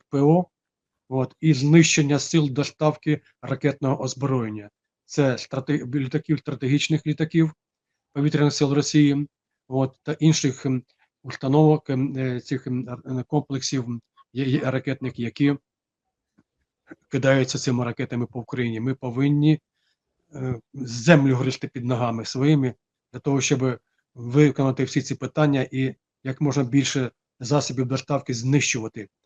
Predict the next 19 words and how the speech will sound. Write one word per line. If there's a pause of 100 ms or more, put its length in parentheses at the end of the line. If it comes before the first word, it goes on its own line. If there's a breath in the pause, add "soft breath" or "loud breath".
(480)
Тому
що
боротися
з
летящи-,
летачими, (760)
літаючими
вже, (180)
е,
по
нас,
е, (920)
значить,
е,
ракетами
і
дронами, (340)
це
вже,